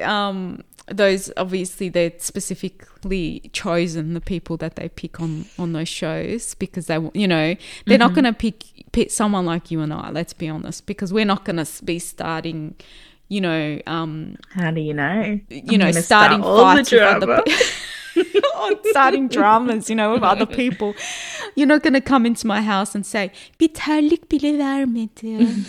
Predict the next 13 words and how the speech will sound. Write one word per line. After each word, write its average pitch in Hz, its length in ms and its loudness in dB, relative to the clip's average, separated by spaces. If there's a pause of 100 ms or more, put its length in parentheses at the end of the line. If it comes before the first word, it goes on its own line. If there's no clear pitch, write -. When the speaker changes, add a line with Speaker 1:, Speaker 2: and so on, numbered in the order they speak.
(100)
Speaker 2:
<laughs> 220 80 -6
Speaker 1:
or 233 80 -4
something 277 340 2
like 208 280 2
that. 349 580 4
<laughs> - 40 -16 (1040)
So, 269 760 6
um, 240 640 0 (720)
yeah, 233 400 2
I 208 60 0
mean, 226 220 -2
there's, 214 340 -4
there's - 500 -8